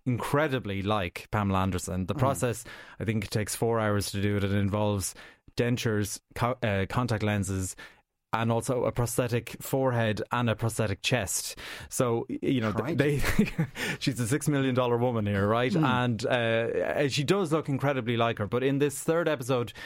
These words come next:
Speaker 1: you see her at this turning point in her career where she wants, she wants to have it all. You know, she wants, she's got the new husband that she's madly in love with. She wants a baby. She wants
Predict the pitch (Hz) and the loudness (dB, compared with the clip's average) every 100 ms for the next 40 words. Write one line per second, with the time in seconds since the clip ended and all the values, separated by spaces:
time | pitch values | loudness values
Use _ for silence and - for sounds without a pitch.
0 | - - 127 117 160 165 143 131 - 117 | -16 -4 -2 2 2 4 2 2 0 -4
1 | - - 147 143 135 123 127 120 107 110 | -4 0 2 4 2 0 0 0 0 0
2 | 110 113 113 107 101 104 104 - - - | 0 0 2 2 2 0 0 -4 -14 -8
3 | - 113 110 110 - - 131 147 131 143 | -2 0 2 0 -4 -4 0 0 0 0
4 | 131 120 117 95 92 95 92 107 107 110 | 0 0 0 0 0 -2 0 -2 -2 -2
5 | 107 110 98 110 113 113 104 110 104 98 | -2 -2 -2 0 2 2 0 0 0 0
6 | 117 110 107 101 107 107 95 101 - 101 | 0 0 0 0 2 2 0 -2 -2 -2
7 | 95 85 104 104 95 104 - 95 95 98 | -2 -2 -2 0 0 0 -2 -2 -2 -2